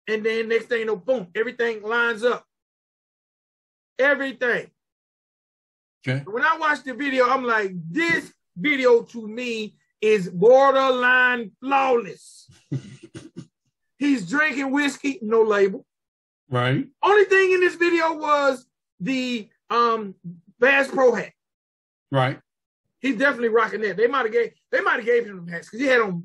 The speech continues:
Speaker 1: m-, multiple colors.
Speaker 2: He might work there or something.
Speaker 1: Yeah, but the video, man, he shot. You can tell it's a one scene video, but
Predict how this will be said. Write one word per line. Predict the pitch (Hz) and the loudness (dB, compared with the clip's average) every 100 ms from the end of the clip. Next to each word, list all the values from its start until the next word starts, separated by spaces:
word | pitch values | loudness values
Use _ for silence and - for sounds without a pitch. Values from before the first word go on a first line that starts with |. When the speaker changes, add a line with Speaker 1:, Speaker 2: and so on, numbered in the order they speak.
| 175 | -8
Speaker 1:
m-, | 208 - | -10 0
multiple | 240 190 175 | 2 2 0
colors. | 170 226 - - _ _ _ | -2 -2 -4 -14 _ _ _
Speaker 2:
He | - | 0
might | 165 143 113 | 2 2 0
work | 139 135 | -2 -2
there | - 117 | -6 -14
or | 107 | -14
something. | 113 - - | -18 -18 -4
Speaker 1:
Yeah, | 226 202 - _ _ 165 | 0 0 -2 _ _ -2
but | 240 233 220 _ _ - | 2 2 0 _ _ -6
the | 196 | -4
video, | 185 330 302 285 285 | -2 -2 0 0 0
man, | 269 262 247 | 0 -4 -4
he | 262 | -6
shot. | - 285 285 | -4 -2 -2
You | 262 | -4
can | 220 | -10
tell | - | -10
it's | 247 | -8
a | |
one | 208 240 262 | -6 -6 -8
scene | 240 - 254 240 | -8 -6 -6 -6
video, | 233 254 254 254 - _ _ _ _ _ _ _ _ _ _ - | -4 0 0 0 -4 _ _ _ _ _ _ _ _ _ _ -6
but | 170 233 226 | 2 2 2